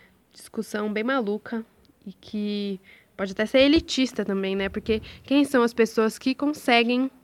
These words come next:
acessar a universidade hoje, sabe?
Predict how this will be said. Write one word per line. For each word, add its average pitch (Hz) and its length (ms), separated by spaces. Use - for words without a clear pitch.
acessar 220 460
a 196 40
universidade 196 840
hoje, 185 300
sabe? 185 360